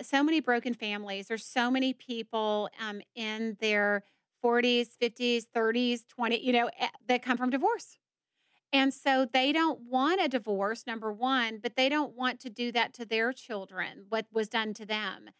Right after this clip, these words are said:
And they don't understand it's a completely different circumstance, you know? So,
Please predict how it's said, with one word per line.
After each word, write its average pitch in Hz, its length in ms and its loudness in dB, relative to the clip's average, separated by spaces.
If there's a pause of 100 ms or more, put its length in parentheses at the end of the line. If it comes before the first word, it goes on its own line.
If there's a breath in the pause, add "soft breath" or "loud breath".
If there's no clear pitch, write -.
(260)
And 233 120 2
they 269 60 6
don't 320 140 4
understand 269 420 2
it's 247 100 -2
a 220 60 0
completely 220 380 -2
different 202 300 -10
circumstance, 196 960 -14
you 220 120 -8
know? 202 280 -2
So, 214 520 0